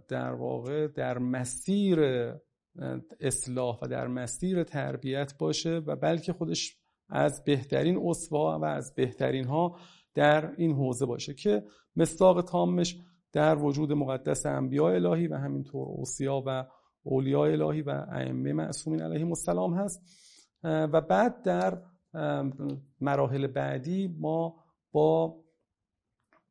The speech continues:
افرادی روبرو هستیم که اونها، اونها وقتی می‌خوان در مقام تربیت جامعه قرار بگیرن و در واقع در مقام درمان دردهای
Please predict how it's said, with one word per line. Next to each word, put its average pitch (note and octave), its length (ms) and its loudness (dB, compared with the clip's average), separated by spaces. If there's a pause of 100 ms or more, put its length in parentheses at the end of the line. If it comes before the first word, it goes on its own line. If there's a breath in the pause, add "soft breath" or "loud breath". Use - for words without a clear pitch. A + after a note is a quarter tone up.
(180)
افرادی E3 460 4
روبرو E3+ 320 2
هستیم E3+ 440 -2
که F3 180 -4
اونها، D#3 640 0
اونها D#3+ 500 -4
وقتی D#3+ 260 -2
می‌خوان E3 580 0 (220)
در C3 140 -2
مقام C3 400 -2
تربیت C#3+ 640 -2
جامعه C3+ 640 -2 (480 soft breath)
قرار B2+ 360 4
بگیرن B2 500 -2
و A#2+ 80 -4
در B2 140 -2
واقع A#2+ 280 -2
در C3+ 220 -4
مقام B2 440 -4
درمان B2+ 760 -2
دردهای B2+ 800 -2